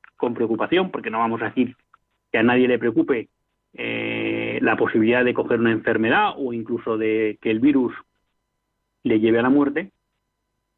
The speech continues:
pero sí que solo vivimos con templanza, con tranquilidad, confiando en que estamos en manos de Dios, confiando en que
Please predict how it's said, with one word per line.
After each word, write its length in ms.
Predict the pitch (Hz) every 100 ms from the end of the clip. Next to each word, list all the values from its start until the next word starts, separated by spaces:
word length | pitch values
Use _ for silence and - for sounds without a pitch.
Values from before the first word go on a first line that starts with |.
| _ _ -
pero 200 | 139 135
sí 160 | 180
que 120 | 175 147
solo 240 | 180 175
vivimos 460 | 160 165 175 208 208 - - _ _ -
con 200 | 127 117
templanza, 640 | 110 110 135 127 - 165 _ _ _
con 200 | - 107
tranquilidad, 640 | 110 107 107 110 117 135 - _ _ _ _ _
confiando 500 | 151 143 147 165 196
en 80 | 180
que 60 |
estamos 340 | 151 156 170 147
en 100 | 131
manos 280 | 147 147
de 80 | 117
Dios, 240 | 120 135 - _ _ _ _ _ _ _ _ _ _
confiando 600 | - 147 143 165 196 214
en 100 | 202
que 340 | 180 165 147